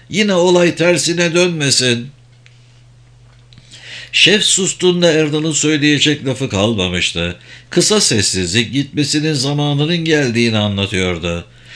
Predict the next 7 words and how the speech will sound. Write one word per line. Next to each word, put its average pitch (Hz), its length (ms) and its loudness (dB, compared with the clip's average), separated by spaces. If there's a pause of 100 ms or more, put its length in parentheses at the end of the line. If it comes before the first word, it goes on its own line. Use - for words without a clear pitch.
(200)
Acele 180 380 2
ayaklanırken 98 800 0
"Şimdi 156 380 2
Kara 139 320 2
Dicle'ye 113 460 0
gideceğim." 98 540 0
dedi. 95 360 0